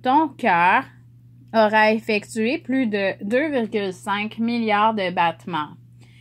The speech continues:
Le cœur est une petite pompe et à chaque battement, ton sang est propulsé dans tous tes vaisseaux sanguins. Un quart d'adulte contient environ cinq litres et demi de sang.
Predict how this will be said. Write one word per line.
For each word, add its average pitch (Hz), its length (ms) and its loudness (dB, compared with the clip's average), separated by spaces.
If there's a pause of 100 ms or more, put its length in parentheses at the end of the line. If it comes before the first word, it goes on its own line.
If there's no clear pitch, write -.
(280)
Le 170 160 -4
cœur 185 500 2 (360)
est 202 260 -2
une 208 200 -2
petite 294 680 -4
pompe 202 520 -4 (580)
et 196 200 0
à 180 120 2
chaque 247 360 -2
battement, 208 640 0 (420)
ton 185 220 -4
sang 277 260 0
est 233 160 2
propulsé 220 800 -2
dans 214 240 0 (160)
tous 392 400 4
tes 240 240 0
vaisseaux 220 480 -2
sanguins. 196 680 -2 (920)
Un 180 160 -2
quart 254 480 2
d'adulte 190 720 -4
contient 165 760 -4
environ 175 680 -2
cinq 240 440 -4
litres 233 260 -2
et 214 100 0
demi 208 440 -2
de 196 160 -2
sang. 156 400 -6